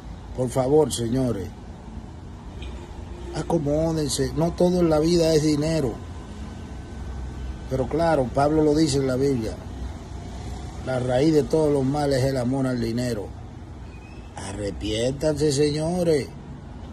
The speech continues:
que por eso es que Cristo está enojado con nosotros.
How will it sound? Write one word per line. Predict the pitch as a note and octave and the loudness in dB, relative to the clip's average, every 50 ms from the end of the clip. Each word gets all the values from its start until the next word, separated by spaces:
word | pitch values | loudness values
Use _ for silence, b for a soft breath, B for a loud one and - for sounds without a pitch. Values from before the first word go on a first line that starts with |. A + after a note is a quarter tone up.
| - - - - - - | -14 -14 -12 -14 -12 -10
que | - A2 G2+ | -10 -10 -10
por | F2+ - G#2 G#2+ A2+ | -6 -6 -2 0 0
eso | A#2 G#2 - C3 | 0 0 0 -2
es | C3 | -2
que | A#2 C#3 C3+ | -2 -2 -2
Cristo | - C3+ D3 D3+ C3 - C#3+ | 0 0 -2 0 0 0 -2
está | A#2+ D3 D3 | 0 0 0
enojado | D3+ D#3 D3 C#3 C#3 D3 D3+ D#3 D3 | 0 2 0 0 0 2 2 0 0
con | C#3 C#3+ C#3 C#3 | 0 0 0 0
nosotros. | C3+ B2+ G#2+ A2+ C3+ D3 D3 B2+ B2 B2 A#2+ G2 | -2 -2 -2 0 2 2 2 2 0 -2 -2 -2